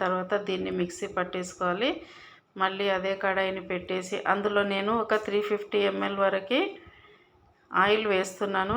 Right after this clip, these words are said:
నేనైతే గోల్డ్ డ్రాప్ ఆయిలే వాడతాను, పచ్చడికి కూడా బాగుంటుంది, జిడ్డు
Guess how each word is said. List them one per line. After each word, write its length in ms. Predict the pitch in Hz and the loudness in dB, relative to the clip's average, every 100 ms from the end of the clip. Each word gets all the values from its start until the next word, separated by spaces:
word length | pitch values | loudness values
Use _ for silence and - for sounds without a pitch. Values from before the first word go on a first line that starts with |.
| 262 | 2
నేనైతే 400 | 226 202 185 202 196 | 2 0 0 0 2
గోల్డ్ 240 | 190 196 202 | 2 2 4
డ్రాప్ 200 | 202 202 | 4 4
ఆయిలే 260 | 196 196 202 | 2 2 2
వాడతాను, 440 | 190 185 185 190 185 185 | 4 4 2 -2 -2 0
పచ్చడికి 480 | 180 - 190 202 190 | 0 0 -4 -4 -4
కూడా 200 | 190 185 220 202 | -2 0 0 4
బాగుంటుంది, 600 | 185 190 196 196 180 202 320 330 - - _ - - 180 | 4 4 2 -2 -2 0 0 0 -6 -20 _ -20 -8 -4
జిడ్డు 200 | 185 185 | -2 -2